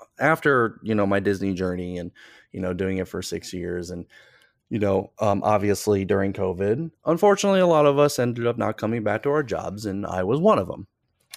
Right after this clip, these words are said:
And I kinda found my own outlet, which is I found to be very, very rewarding because I, I still kinda wanted to perform in a sense, but have people,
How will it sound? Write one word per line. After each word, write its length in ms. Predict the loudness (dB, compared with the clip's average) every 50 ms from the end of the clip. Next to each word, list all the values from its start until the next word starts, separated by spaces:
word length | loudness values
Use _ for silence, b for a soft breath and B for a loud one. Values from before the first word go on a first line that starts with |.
| _ -4
And 300 | -2 -2 0 0 -2 -4 -4
I 80 | -6
kinda 300 | -6 -4 -2 0 0 0
found 260 | 2 2 2 2 4
my 80 | 4 4
own 220 | 4 4 2 0 0
outlet, 460 | 0 0 0 0 0 0 0 0 -2 -4 -6
which 260 | -6 -6 -6 -4 -4
is 240 | -6 -6 -6 -8 -8 -6
I 120 | -6 -4 -4
found 460 | -2 -2 -2 -2 -2 -4 -6 -8 -10 _ _ _ _ _ _ _ _ _ _ _ _
to 80 | -6 -2
be 160 | 0 2 2
very, 380 | 2 2 2 2 4 4 4 4
very 240 | 4 4 2 2 2
rewarding 520 | 2 0 -2 0 0 0 0 0 0 -2 -2
because 220 | -2 -2 -2 -2
I, 260 | -2 -4 -4 -6 -6 -6 -6
I 40 | -6
still 280 | -6 -2 0 0 0 0
kinda 300 | -2 -6 -4 -2 -2 -2
wanted 460 | -2 -2 -2 -2 -2 0 -2 -4 -6 -4
to 160 | -4 -4 -4
perform 640 | -4 _ -6 -6 -6 -4 -2 0 2 2 2 0
in 100 | 0 -2
a 40 | -2
sense, 320 | -4 -2 -2 -2 -4 -4 -6
but 220 | -4 -2 -2 -2 B B B B B B
have 300 | B 0 0 0 0 -2
people, 380 | -6 -8 -6 -4 -2 -4 -4